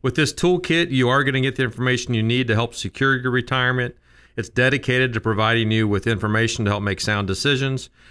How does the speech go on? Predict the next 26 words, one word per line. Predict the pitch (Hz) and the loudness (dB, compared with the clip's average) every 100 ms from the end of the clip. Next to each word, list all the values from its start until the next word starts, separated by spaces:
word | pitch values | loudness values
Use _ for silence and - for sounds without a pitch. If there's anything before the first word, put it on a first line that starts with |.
| - - | -20 -4
and | 127 | -2
build | 135 156 | 0 2
a | 156 | 2
retirement | 147 143 156 151 143 120 | 0 0 0 2 2 0
on | 117 | 0
a | |
solid | 107 123 120 120 | 0 0 0 -2
foundation | 117 110 104 110 113 120 | -2 -2 0 0 0 -2
that | 104 104 | 0 0
will | 113 113 | 0 0
stand | - 104 104 | -2 -2 0
the | 95 | -2
test | - 95 90 | -2 -4 -2
of | 90 - | -6 -4
time. | 98 90 82 - _ - - | -2 -2 -4 -10 _ -20 -10
Also, | - 139 - 160 | -2 -2 0 0
if | |
you | 135 | 2
have | 127 | 0
any | 143 135 | 0 -2
questions | - 139 - 131 | 0 0 0 -4
about | 117 127 127 | -2 -2 -2
today's | 131 131 123 | 0 0 0
show | - 131 | 0 0
or | 127 | 0
comments, | 120 131 139 147 156 - | -2 -2 0 -2 -4 -10